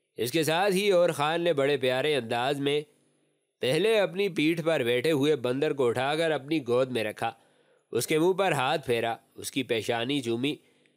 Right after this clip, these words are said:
फिर अजीब से अंदाज में उंगलियां उसने उसके सर पर मारी। जवाब में बंदर ने मुंह से गुरगुराहट सी निकाली, फिर वो घोड़े की अगली टांगों पर से होते हुए नीचे उतरा।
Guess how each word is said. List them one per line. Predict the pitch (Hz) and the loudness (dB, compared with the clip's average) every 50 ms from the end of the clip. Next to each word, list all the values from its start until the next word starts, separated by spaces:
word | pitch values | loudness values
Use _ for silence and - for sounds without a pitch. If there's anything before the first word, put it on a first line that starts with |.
| _ _ - | _ _ -2
फिर | 135 160 180 | 0 2 2
अजीब | 185 185 175 202 214 226 214 | 2 0 0 0 -2 -2 0
से | 180 196 214 202 | 0 2 2 2
अंदाज | 170 151 143 143 143 151 170 180 180 | 2 0 0 0 0 2 0 0 2
में | 180 185 180 180 | 2 2 2 2
उंगलियां | 170 151 143 139 143 143 160 180 180 170 | 2 2 2 0 0 0 2 2 2 2
उसने | 151 143 127 - 151 165 170 160 - - _ _ | 0 0 -2 0 0 0 0 0 -2 -6 _ _
उसके | - 131 - - 202 | -10 -6 -2 -2 0
सर | - 190 185 185 | 0 0 -2 -2
पर | 185 180 151 127 | -2 -2 -2 -2
मारी। | 117 113 113 113 120 113 - _ _ _ _ _ _ _ _ _ _ _ _ _ - | -2 -2 -4 -4 -6 -8 -10 _ _ _ _ _ _ _ _ _ _ _ _ _ -2
जवाब | 123 147 165 202 220 226 220 | 0 2 2 2 2 2 2
में | 226 226 185 | 2 2 2
बंदर | 165 160 165 170 196 196 | 2 2 2 2 0 0
ने | 190 196 196 185 | 2 0 0 2
मुंह | 151 147 160 | 2 2 2
से | 156 170 180 170 | 2 2 0 2
गुरगुराहट | 156 139 135 135 131 131 131 131 131 127 143 165 156 | 2 2 2 2 2 2 2 0 0 0 -2 -2 -2
सी | - - 143 | -4 -4 -2
निकाली, | 123 117 110 120 120 120 127 151 151 - - _ - | -2 -2 -2 0 0 0 0 -2 -2 -4 -8 _ -2
फिर | 143 151 185 | 0 2 2
वो | 202 214 214 214 | 2 2 2 2
घोड़े | 185 156 147 147 151 170 185 175 | 2 2 2 2 4 2 2 0
की | 160 180 170 | 0 0 2
अगली | 147 135 139 151 165 170 | 2 2 0 0 0 0
टांगों | 151 151 139 135 139 151 160 151 | 0 0 -2 0 0 -2 -2 0
पर | 143 139 135 | 0 -2 -2
से | 131 - 135 | 0 -2 0
होते | 113 117 120 120 - | 0 0 0 2 2
हुए | 160 147 127 127 139 151 160 143 | 0 2 2 2 2 2 2 0
नीचे | 147 147 127 127 123 - 156 | -2 -4 -6 -4 -2 0 0
उतरा। | 139 117 - 113 113 113 113 | 0 0 0 -2 -4 -4 -6